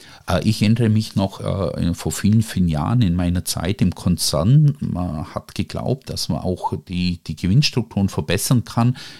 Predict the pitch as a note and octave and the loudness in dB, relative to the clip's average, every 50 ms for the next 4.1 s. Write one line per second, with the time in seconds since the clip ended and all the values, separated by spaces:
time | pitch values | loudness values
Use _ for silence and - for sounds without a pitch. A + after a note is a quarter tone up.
0 | - - - E2+ F2 - - F2+ - - F2 F2 - F#2+ F2+ E2 E2 E2 D2+ - | -12 -4 0 0 0 0 0 -2 -2 0 0 0 2 2 0 2 0 0 0 2
1 | A#2+ C#3 - - - A2 G2+ F#2 - - - - - D#2+ E2+ F#2+ G2 - G#2 G#2 | 2 0 0 0 2 2 2 2 0 -4 -6 -4 -2 -2 -2 -2 -2 0 0 2
2 | A#2 B2 - - - - - - - G2 - G2+ G2 - - G#2 A2+ - - - | 2 0 -2 -6 -20 -16 -8 -4 -4 -2 -2 -4 -8 -4 -2 -2 -2 0 2 4
3 | A#2+ G#2 - - - E2+ E2+ F2 F2 F2 F2+ F2+ E2+ - - - F#2 F2 E2+ F2 | 4 4 4 2 0 0 0 2 2 2 2 2 2 0 -2 -6 -4 -2 0 0
4 | F2 F#2 | 0 -2